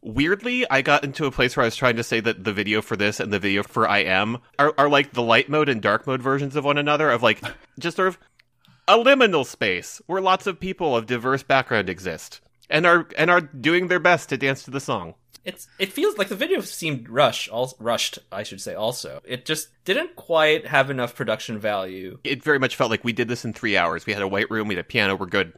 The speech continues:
Speaker 1: we're go. <laughs>
Speaker 2: They got, yeah, they got a mirror from ikea and then did a dramatic scene to it. Like, it's, it's, it wasn't, it was just there, like, woman sitting at a piano in the same room, and then th-, in that same room, then you have this kid looking in the mirror being like, "Who am I?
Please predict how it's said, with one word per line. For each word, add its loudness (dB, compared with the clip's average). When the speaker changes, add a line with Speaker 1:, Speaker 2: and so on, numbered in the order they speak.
Speaker 1:
we're -12
go. 2
<laughs> -18
Speaker 2:
They -4
got, 4
yeah, 6
they -2
got 4
a 0
mirror 2
from -4
ikea 0
and -6
then -4
did -2
a -4
dramatic -2
scene -6
to -10
it. -8
Like, 0
it's, -6
it's, -6
it -10
wasn't, -2
it -8
was -6
just -12
there, 0
like, -6
woman -2
sitting -2
at -2
a -4
piano -6
in -8
the -6
same 0
room, -6
and -6
then -2
th-, -16
in -4
that 2
same -2
room, -8
then -8
you -6
have -4
this -10
kid -4
looking -12
in -10
the -10
mirror -8
being -10
like, -12
"Who 0
am -2
I? -8